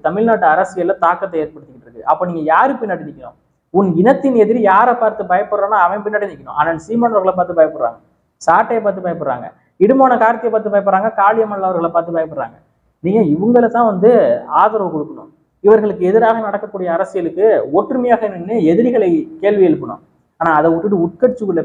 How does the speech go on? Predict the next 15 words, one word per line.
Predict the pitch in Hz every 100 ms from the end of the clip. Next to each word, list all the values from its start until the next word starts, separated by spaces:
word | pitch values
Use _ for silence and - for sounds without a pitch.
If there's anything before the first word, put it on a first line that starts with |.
| -
பிளவுகளை | 208 226 202 170
ஏற்படுத்தக்கூடிய | 165 160 160 156 151 143 165 233 - _ -
நபர்களை | 147 214 220 202 170
எல்லாம் | 165 214 - _
நான் | 156 156 147
என்ன | 226 240
சொல்ல | 190 165
விரும்புகிறேன் | 170 196 185 175 156
என்றால், | 156 185 127 - _ _ _ _ _ _ -
டம்மி | 131 185 285 339 294
பீஸுகள். | 254 - 160 123 - - - _ _ _ _ _
இவர்கள் | 190 233 220 254 233 123 147
ஒரு | 208 208 160
டம்மி | 196 240 233
பீஸுகள். | 185 170 139